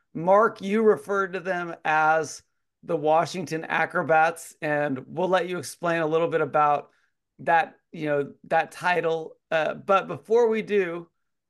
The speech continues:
let's talk for a little bit about your beloved Oregon Ducks. Uh, the Ducks finished the season with twelve wins,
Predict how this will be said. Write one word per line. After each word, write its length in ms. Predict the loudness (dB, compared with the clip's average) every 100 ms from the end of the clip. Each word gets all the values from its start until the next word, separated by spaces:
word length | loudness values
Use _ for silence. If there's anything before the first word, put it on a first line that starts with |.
| _
let's 340 | -6 0 0 0
talk 380 | 0 0 -2 -6
for 280 | -2 -2
a 120 | 0 -4
little 300 | 0 2 4
bit 300 | 2 0 -4
about 560 | -8 0 2 2 0 -8 _
your 500 | -16 -8 -6 -2 -2
beloved 520 | -4 -4 0 2 0 -2
Oregon 440 | -2 -2 -2 -4
Ducks. 440 | -4 -4 -6 -16 -18 _ _ _
Uh, 60 | -6
the 100 | -6
Ducks 400 | 0 2 2 -2
finished 380 | -4 -2 -2 -4
the 100 | -8
season 480 | -6 -6 -6 -6 -4
with 180 | -4
twelve 420 | -4 -2 2 2 2
wins, 500 | 0 0 -4 -6